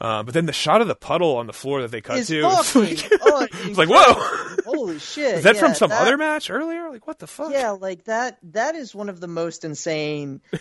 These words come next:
Speaker 2: It, this match is famous because it is one of the craziest blade jobs anybody's ever seen.
Speaker 1: Yeah.
Speaker 2: Um,
Speaker 1: And
Speaker 2: I
Speaker 1: because the
Speaker 2: believe
Speaker 1: guy
Speaker 2: it's
Speaker 1: became super famous afterwards,
Speaker 2: Yes, be-,
Speaker 1: obviously.
Speaker 2: because the guy be-, is one of the most famous wrestlers of the last thirty years.
Speaker 1: Yeah, yeah,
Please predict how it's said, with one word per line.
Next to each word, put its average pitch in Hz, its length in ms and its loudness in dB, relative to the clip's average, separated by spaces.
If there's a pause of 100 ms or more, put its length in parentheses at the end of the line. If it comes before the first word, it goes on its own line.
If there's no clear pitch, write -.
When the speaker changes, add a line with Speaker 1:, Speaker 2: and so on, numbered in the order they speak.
Speaker 2:
It, - 240 -4
this - 360 -4
match 240 220 0
is - 100 -12
famous 226 340 0
because 175 300 -8
it 170 80 -6
is 156 120 -8
one 180 260 -2
of 151 100 -12
the 170 80 -6
craziest 156 640 -4
blade 139 220 -6
jobs 131 240 -4
anybody's 131 360 -14
ever 131 200 -14
seen. 131 400 -12
Speaker 1:
Yeah. 101 280 -6 (160)
Speaker 2:
Um, 165 520 0
Speaker 1:
And 147 100 -2
Speaker 2:
I - 20 0
Speaker 1:
because 151 280 0
the 143 60 -2
Speaker 2:
believe 123 40 -2
Speaker 1:
guy 123 200 2
Speaker 2:
it's 123 80 -2
Speaker 1:
became 120 260 -10
super 107 240 -16
famous 82 360 -20
afterwards, - 320 -8
Speaker 2:
Yes, 175 180 -2
be-, - 40 -20
Speaker 1:
obviously. 185 200 -8
Speaker 2:
because 190 180 -14
the 196 80 -12
guy 185 140 -2
be-, 180 140 -10
is 170 300 -10
one 165 220 -6
of 160 80 -10
the 156 60 -10
most 160 200 -6
famous 160 300 -6
wrestlers 151 400 -8
of 139 120 -4
the 143 100 -6
last 139 280 -2
thirty 131 240 -6
years. 131 200 -12
Speaker 1:
Yeah, 131 200 -6
yeah, 107 120 -12